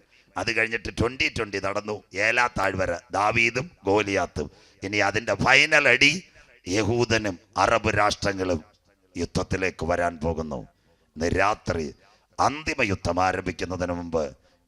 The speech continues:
കാൽവറി രക്തത്താൽ വീണ്ടെടുക്കപ്പെട്ടവർ മരണം കാണാതെ മധ്യാകാശത്തിൽ എടുക്കപ്പെടും.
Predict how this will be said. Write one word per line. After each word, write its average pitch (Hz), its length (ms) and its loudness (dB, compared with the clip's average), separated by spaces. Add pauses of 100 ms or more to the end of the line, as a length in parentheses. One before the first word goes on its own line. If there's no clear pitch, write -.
(100)
കാൽവറി 98 480 0
രക്തത്താൽ 90 540 -2
വീണ്ടെടുക്കപ്പെട്ടവർ 90 1080 -4 (440)
മരണം 90 420 -2 (100)
കാണാതെ 82 500 -2 (160)
മധ്യാകാശത്തിൽ 80 1000 -4 (140)
എടുക്കപ്പെടും. 82 600 -8